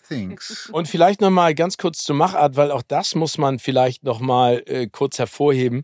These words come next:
Speaker 2: weil das ist der erste Film aus dem Hause Disney oder Pixar, der zwei D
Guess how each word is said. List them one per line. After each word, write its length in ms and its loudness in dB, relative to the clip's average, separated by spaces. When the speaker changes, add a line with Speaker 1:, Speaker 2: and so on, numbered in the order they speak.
Speaker 2:
weil 360 2
das 180 0
ist 180 -2
der 180 2
erste 520 0
Film 460 0
aus 160 -4
dem 200 -2
Hause 320 2
Disney 440 -2
oder 180 -2
Pixar, 600 -4
der 160 0
zwei 460 0
D 440 0